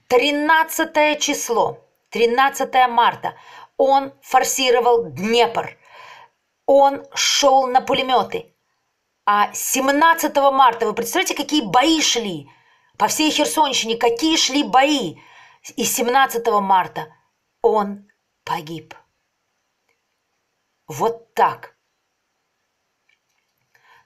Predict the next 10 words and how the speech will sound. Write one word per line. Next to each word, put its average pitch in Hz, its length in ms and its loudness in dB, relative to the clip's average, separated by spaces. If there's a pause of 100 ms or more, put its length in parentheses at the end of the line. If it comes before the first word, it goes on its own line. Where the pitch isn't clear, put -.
(1040)
Вот - 460 -4
так - 480 2
воевали 240 960 4 (180)
действительно 233 1080 -2
герои 214 800 0 (1600)
Второй 202 840 0
мировой 208 840 2 (160)
войны. 170 580 -10 (1700)
Вечная 302 540 -2
память. 208 580 -4